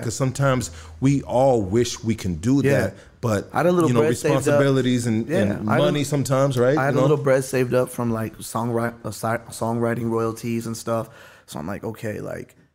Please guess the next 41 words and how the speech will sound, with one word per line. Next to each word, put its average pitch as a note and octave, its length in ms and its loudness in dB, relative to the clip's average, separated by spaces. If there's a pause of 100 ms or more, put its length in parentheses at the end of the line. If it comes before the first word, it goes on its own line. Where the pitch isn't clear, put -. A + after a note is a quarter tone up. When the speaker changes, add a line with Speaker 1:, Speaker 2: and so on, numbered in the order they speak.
(320)
Speaker 2:
okay, G#2+ 320 -10
you G#2+ 140 -6
know, A2 120 -6
I G#2 80 -6
got G2+ 200 -8
X A2+ 200 -6
amount A2 260 0
of G#2 80 -4
dollars G#2+ 560 -2
and, G2 240 -10
you G#2 40 -10
know, G#2+ 140 -10
I G2+ 80 -8
could A2 140 -8
just, G#2+ 360 -8 (160)
you G#2 60 -16
know, F2+ 120 -10
rock G#2+ 260 -4
it G#2+ 60 -8
to G#2+ 100 -10
the G#2 180 -6
r-, G2 100 -6 (120)
the A2 100 -10
wheels A2 320 0
come G#2 180 -8
off." G2+ 200 -10
But, G#2 100 -6
like, G#2 280 -6
I'm G2 100 -10
here A#2 500 -2 (460)
and G#2+ 180 -6
I A2+ 120 -8
wanna, G#2+ 520 -4
like, G2+ 220 -10 (100)
I, G#2 160 -6 (100)
I G2 100 -8
wanna G#2 240 -4
understand G#2+ 720 -4
where G2+ 100 -6
my G2+ 160 -4
family G#2 680 -8